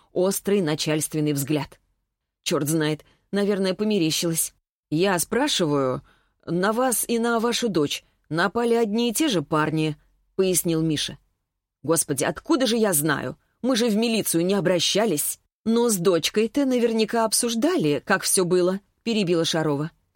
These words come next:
«И не по одному разу. Неужели не сравнивали, как выглядели ваши обидчики, а как её?»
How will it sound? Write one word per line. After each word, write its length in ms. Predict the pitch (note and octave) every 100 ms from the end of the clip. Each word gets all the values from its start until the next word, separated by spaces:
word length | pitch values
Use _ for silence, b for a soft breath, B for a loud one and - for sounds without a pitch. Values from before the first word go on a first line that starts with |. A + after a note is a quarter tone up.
| _ _ _ -
«И 120 | A#3+
не 120 | A#3
по 200 | A3 G#3+
одному 400 | F3+ F3+ G3 -
разу. 440 | F#3+ D#3 C#3 D3+ D3 _ _ -
Неужели 400 | G#3 G#3 C#4 A#3+
не 140 | G#3+
сравнивали, 640 | G3+ F#3+ F3+ D3 C3+ B2 - -
как 260 | F3 -
выглядели 500 | E3 G3 F#3+ E3 E3+
ваши 300 | D#3 D#3 -
обидчики, 600 | F3 E3+ G#3+ - - C#4+ C#4 -
а 120 | F3+
как 220 | G3 G3
её?» 260 | A#3 D#3